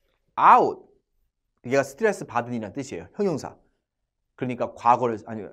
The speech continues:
그러니까 비동사를 써야 돼 있죠. 그래서 "Why are you stressed out?" 이렇게 가는 겁니다. 근데 요게 되게 애매합니다.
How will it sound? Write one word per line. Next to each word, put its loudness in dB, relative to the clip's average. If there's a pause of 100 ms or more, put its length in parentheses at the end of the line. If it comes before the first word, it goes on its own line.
(100)
그러니까 0 (460)
비동사를 0
써야 -12
돼 -16
있죠. -20 (420)
그래서 -8
"Why -6 (920)
are 4
you -6 (220)
stressed -12 (160)
out?" -10 (1200)
이렇게 -10
가는 -20
겁니다. -20 (760)
근데 4 (1000)
요게 4
되게 6
애매합니다. 4